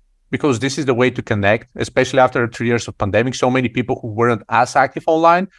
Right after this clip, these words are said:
are now online, and they're already used to just being approachable, available. There are also specific services such as, what was it? It was Mastermind, Masterclass, just forgot the name of it. But you can actually reach out to these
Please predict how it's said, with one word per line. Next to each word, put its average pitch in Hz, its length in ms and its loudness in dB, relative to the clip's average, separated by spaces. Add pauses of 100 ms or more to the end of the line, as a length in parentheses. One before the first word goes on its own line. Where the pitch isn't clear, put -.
(220)
are 117 140 2
now 120 300 4
online, 117 500 0
and 107 200 -8
they're 104 220 -6
already 110 400 -2
used 101 340 -2
to - 60 -12
just 95 260 -4
being 95 280 -2
approachable, 95 640 -2
available. 85 440 2 (360)
There 143 160 0
are - 60 -2
also 147 500 0
specific - 640 -8
services 120 640 0
such 110 240 -6
as, 104 340 -2 (220)
what 120 260 0
was 104 160 0
it? 95 160 -2
It 104 100 -4
was 101 220 -6
Mastermind, 123 720 2
Masterclass, 120 800 0 (140)
just - 180 -8
forgot 117 240 2
the 110 60 -8
name 104 200 -2
of 98 100 -4
it. 98 140 2
But 110 240 -2 (140)
you 175 80 -2
can 180 140 2
actually 135 340 0
reach 117 340 -2
out 110 220 4
to - 60 -12
these 107 360 -6